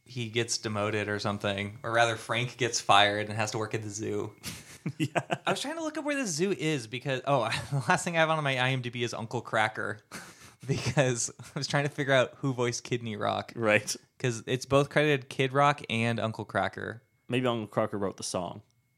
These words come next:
Speaker 1: And boy, am I glad Kid Rock's in this movie. <laughs>
Speaker 2: Boy.
Speaker 1: <laughs> Boy, is he in the news. <laughs>
Speaker 2: Boy, is he in the news.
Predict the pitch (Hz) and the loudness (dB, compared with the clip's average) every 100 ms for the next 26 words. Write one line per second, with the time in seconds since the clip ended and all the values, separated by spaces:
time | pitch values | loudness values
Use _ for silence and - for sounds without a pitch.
0 | _ 123 117 160 170 160 139 135 127 139 | _ -4 4 4 4 4 6 4 4 0
1 | 113 107 107 - 98 95 107 101 98 101 | 4 2 2 -4 -2 -2 -2 -4 -4 -6
2 | - - - - - - - - _ _ | -8 -18 -20 -20 -20 -20 -20 -20 _ _
3 | _ 107 110 117 - - _ _ _ - | _ 0 6 6 4 -4 _ _ _ -16
4 | - 139 127 135 156 160 147 139 131 120 | -4 -2 4 10 10 10 8 4 2 0
5 | 104 107 110 - 269 247 - - - - | -2 -4 -2 -4 2 2 2 -8 -6 -6
6 | - 240 - 208 - 170 156 - 151 156 | 4 4 6 0 0 -6 -8 -8 -10 -10
7 | - 123 - - - - - | -4 -4 -4 -8 -10 -20 -20